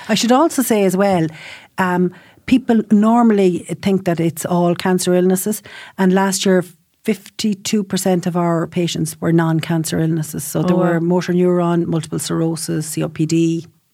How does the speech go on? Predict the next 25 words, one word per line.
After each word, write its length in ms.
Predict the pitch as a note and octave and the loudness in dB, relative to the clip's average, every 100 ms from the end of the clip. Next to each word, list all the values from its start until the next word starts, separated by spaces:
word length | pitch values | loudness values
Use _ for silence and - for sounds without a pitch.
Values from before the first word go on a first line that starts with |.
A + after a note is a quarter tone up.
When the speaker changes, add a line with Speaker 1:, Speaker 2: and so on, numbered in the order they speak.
| - | -18
Speaker 1:
heart, 420 | - C4 F3 E3 | -4 -2 -2 -6
uh, 20 | |
end-stage 720 | E3 F3 F#3 F3 E3 - E3+ - | -8 -10 -10 -6 -6 -4 -6 -2
heart 220 | F3 E3+ | -2 -2
failure. 340 | F#3+ F3+ E3+ - _ - - - - - - | -4 -4 -6 -10 _ -20 -20 -20 -20 -20 -4
Speaker 2:
Um, 340 | F3+ F3 F3 - - | 0 2 0 -2 -2
do 80 | - | 2
you 60 | F#3 | 2
have 60 | |
any 200 | G3+ A#3 | 4 0
plans 400 | A3 - G3+ F3 - | -2 -2 0 0 -2
to 100 | D3+ | -4
extend 420 | - - A#3+ A3+ | -2 0 4 4
the 40 | |
new 120 | D#3+ | 4
hospice 340 | D#3+ D3 - D3+ | 2 -2 -4 -2
in 80 | D3+ | 0
Roscommon? 460 | C#3 - D3+ D3 | -2 -2 -2 0
It's 140 | C3+ - | -2 -2
so 120 | D#3 | -2
fabulous. 460 | C#3 C#3+ C3+ B2+ - | -2 -4 -2 -4 -4
Well 160 | B2 | -4
done. 180 | B2+ G#2+ - - - - | -4 -8 -12 -20 -20 -4
Speaker 1:
Yeah. 300 | E3+ D3 - F3+ | -2 -2 -2 -2
Um, 500 | E3+ E3 E3 E3 | 0 2 2 2